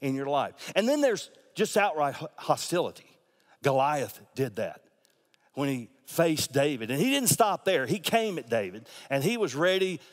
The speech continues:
to do business with David. There are gonna be people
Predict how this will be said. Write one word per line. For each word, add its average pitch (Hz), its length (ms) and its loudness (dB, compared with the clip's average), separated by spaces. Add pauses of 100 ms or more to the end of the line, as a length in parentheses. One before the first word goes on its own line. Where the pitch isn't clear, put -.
(180)
to 139 100 -4
do 165 260 0
business 123 600 -4 (100)
with 131 240 -4
David. 107 380 0 (760)
There 127 80 -2
are 135 60 0
gonna 135 80 -2
be 139 100 -2
people 117 420 -8